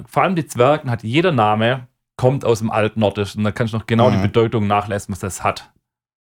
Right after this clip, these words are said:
Speaker 2: Jetzt gehen wir nochmal kurz zurück zum Gandalf, dass wir
Speaker 1: Ja.
Speaker 2: den einfach mal so als Exempel haben für den, für die Verbindung zwischen nordischer Mythologie und Herr der Ringe. Ähm, was, was ist denn noch mit Odin gleich oder ähnlich?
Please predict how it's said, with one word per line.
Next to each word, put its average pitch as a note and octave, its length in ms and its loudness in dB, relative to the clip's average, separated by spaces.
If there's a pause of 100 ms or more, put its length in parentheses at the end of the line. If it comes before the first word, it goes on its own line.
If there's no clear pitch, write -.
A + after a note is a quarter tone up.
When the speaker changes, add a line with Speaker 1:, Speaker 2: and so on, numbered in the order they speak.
(160)
Speaker 2:
Jetzt A2+ 140 -4
gehen D#3 140 4
wir E3+ 60 6
nochmal D3 160 2
kurz D3+ 180 0
zurück C#3 180 0
zum A#2+ 140 -2
Gandalf, A#2+ 500 2
dass A2 160 -2
wir A#2 80 4
Speaker 1:
Ja. A2+ 60 6
Speaker 2:
den B2+ 100 4
einfach A#2+ 200 0
mal A2+ 120 4
so A2 120 2
als G2+ 280 0
Exempel B2+ 640 0
haben A#2+ 240 0
für A#2 360 0
den, G2+ 440 -2
für G#2+ 160 -6
die G2 180 -2
Verbindung A2+ 680 0
zwischen A2 280 -2
nordischer G#2 260 0
Mythologie G#2 520 -2
und G2 120 0
Herr F2 140 -2
der F#2 120 0
Ringe. B2 240 -2 (520)
Ähm, A#2 360 2 (100)
was, B2 340 0
was B2 180 0
ist A#2 200 -6
denn A#2+ 60 2
noch C3+ 140 2
mit B2+ 140 -2
Odin F#2 380 0
gleich E2 520 -2
oder G2 200 0
ähnlich? G#2+ 420 0